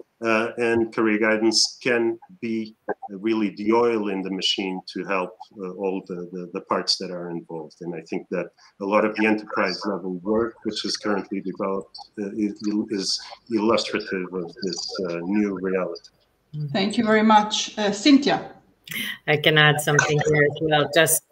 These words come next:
Speaker 3: to, I, I could have linked it also back to the monitoring evaluation, but just a minute,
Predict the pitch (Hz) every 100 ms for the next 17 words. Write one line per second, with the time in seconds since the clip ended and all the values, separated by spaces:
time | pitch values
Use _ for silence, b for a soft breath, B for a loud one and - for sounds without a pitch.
0 | 151 151 143 143 143 147 143 139 _ 156
1 | 143 143 170 143 135 151 160 151 156 147
2 | 147 143 135 143 139 - - 131 135 135
3 | 135 139 143 147 147 143 135 131 135 170
4 | 202 175 135 135 185 - 170 165 160